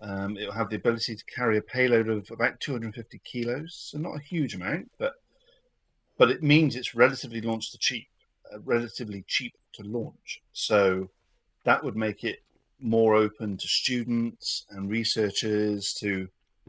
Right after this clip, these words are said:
um, be able to jump on board with doing sp-, research in space, 'cause you're not then having to, you know,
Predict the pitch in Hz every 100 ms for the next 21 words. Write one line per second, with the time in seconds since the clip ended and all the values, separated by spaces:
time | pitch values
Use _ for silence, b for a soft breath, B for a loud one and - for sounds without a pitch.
0 | - - 92 87 85 85 - _ _ _
1 | _ _ - 107 95 101 90 - - -
2 | - - - - - - - - 127 120
3 | 110 110 120 98 95 104 92 113 101 -
4 | - - 107 110 107 95 101 92 - 117
5 | 87 - - - - 95 101 110 101 110
6 | 101 101 95 90 98 92 _ _ _ _
7 | _ 87 85